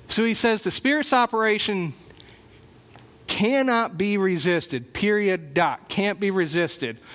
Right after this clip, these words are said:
But then he says that the sinner freely believes. If it can't be resisted,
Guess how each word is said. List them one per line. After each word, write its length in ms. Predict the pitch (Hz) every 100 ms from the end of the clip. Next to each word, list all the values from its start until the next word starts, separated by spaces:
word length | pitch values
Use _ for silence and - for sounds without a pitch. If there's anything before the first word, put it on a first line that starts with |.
| - - - -
But 100 | -
then 180 | 160 196
he 100 | 208
says 480 | 190 170 175 175 147
that 480 | 160 160 156 - -
the 100 | 165
sinner 540 | - 220 226 202 165 - -
freely 680 | - - - 330 339 247 240
believes. 640 | 240 330 427 208 120 - - - - - - - - - - - - - - - - - - - - - - - - - - - - - - - -
If 180 | 180 196
it 280 | 185 -
can't 560 | - - 156 233 320 -
be 140 | 311
resisted, 840 | 302 320 226 190 175 - 160 170